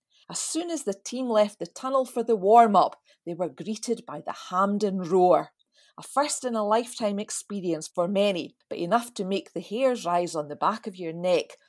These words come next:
for any passionate Scot. It was difficult to believe that there were fewer than ten thousand fans in the ground. Such was the outpouring of emotion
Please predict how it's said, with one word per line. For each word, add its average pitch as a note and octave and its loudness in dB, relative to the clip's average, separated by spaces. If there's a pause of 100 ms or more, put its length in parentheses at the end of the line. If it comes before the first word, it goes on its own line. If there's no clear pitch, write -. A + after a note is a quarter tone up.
(200)
for - -8
any F3 -8
passionate - -12
Scot. - -6 (280)
It - -6
was B3+ -4
difficult D#4 -4
to - -8
believe G#3 -2
that - -12
there E3+ 0
were E3+ -2
fewer G#3+ -6
than F3+ -8
ten C#4 -12
thousand A3 -6
fans A3 -2
in F3 -4
the D#3+ -6
ground. D#3 0 (100)
Such - -6
was G#3+ -6
the - -8 (100)
outpouring A3+ 2
of E3+ -8
emotion F3+ -2